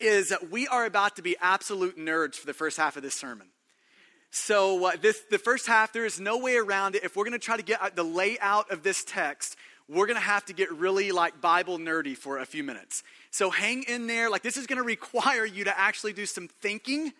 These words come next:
you know? Like, you're gonna have to, like, buckle in and, like, do this with me. Okay? You're gonna have to go here with me. You're gonna have to think. You're gonna have to, to,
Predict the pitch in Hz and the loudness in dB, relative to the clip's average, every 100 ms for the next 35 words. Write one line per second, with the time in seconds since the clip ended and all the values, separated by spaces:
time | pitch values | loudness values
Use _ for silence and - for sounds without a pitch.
0 | _ 202 240 226 208 240 233 240 233 208 | _ -2 0 0 -2 -4 0 -2 0 -2
1 | 202 185 165 - 220 247 254 233 233 233 | 0 -2 -4 -2 -2 0 -4 -4 -2 -4
2 | 226 - - - - 190 185 190 185 - | -6 -16 -20 -18 -4 -2 2 2 2 -4
3 | _ _ _ _ 175 240 226 185 - 165 | _ _ _ _ -4 -2 2 2 2 -2
4 | - 139 - _ _ _ _ - 180 165 | -2 -12 -18 _ _ _ _ -10 -8 -2
5 | 208 202 180 220 240 208 185 165 147 170 | 0 -2 0 2 2 2 0 0 0 0
6 | 202 180 - 240 240 240 208 196 190 196 | 0 -2 -4 0 2 0 -2 0 2 0
7 | 185 180 175 180 170 | 2 0 2 2 2